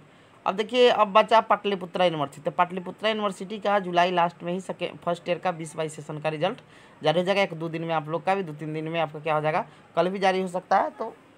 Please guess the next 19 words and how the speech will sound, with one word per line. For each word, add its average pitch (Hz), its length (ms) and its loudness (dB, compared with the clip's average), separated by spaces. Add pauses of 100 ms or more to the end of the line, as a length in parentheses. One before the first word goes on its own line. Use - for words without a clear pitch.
दो 165 140 -8
तीन 185 220 -8
दिन 185 120 -8
में 180 120 -6
क्या 180 140 4
होगा 185 240 8 (400)
कि 147 60 -2
आप 147 160 2
लोग 156 160 -2
का 160 60 0
रिजल्ट 175 300 0
जारी 160 260 2
कर 160 180 -4
दिया 151 180 -4
जाएगा 151 220 0
पाटलिपुत्रा 139 600 -4
यूनिवर्सिटी 127 500 -6
का, 123 100 -6
समझे। 151 280 -8